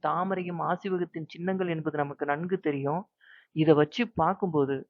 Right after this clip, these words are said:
ஆசிவகத்தின் சப்த கன்னிகைகளின் சக்தி அதிகரிப்பதை தடுக்கிறதுக்காக, சத்தியுகத்துல கடவுளர்கள் உயிர் பெறுவதை தடுக்கிறதுக்காக, இந்த யூத சாத்தான்களுக்கு இத்தனை பேரை நரபலி கொடுத்திருக்கிறான் அந்த குறிப்பிட்ட தேதியில. அதுக்கப்புறமா வந்து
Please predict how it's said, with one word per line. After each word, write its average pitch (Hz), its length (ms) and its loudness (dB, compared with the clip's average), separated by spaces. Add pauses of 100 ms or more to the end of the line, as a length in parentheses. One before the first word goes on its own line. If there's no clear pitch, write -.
(120)
ஆசிவகத்தின் 240 800 0
சப்த - 340 -2
கன்னிகைகளின் 214 540 2
சக்தி 185 340 -2
அதிகரிப்பதை 202 600 0
தடுக்கிறதுக்காக, 190 880 0
சத்தியுகத்துல 214 720 -2
கடவுளர்கள் 208 540 2
உயிர் 208 300 0
பெறுவதை 185 340 2
தடுக்கிறதுக்காக, 175 720 -2 (560)
இந்த 180 280 2
யூத 240 360 0
சாத்தான்களுக்கு 214 880 2 (640)
இத்தனை 190 420 0
பேரை 160 240 4
நரபலி 170 480 4
கொடுத்திருக்கிறான் 160 600 -2 (200)
அந்த 143 240 -2
குறிப்பிட்ட 170 460 0
தேதியில. 151 460 0 (220)
அதுக்கப்புறமா 214 640 4
வந்து 175 320 0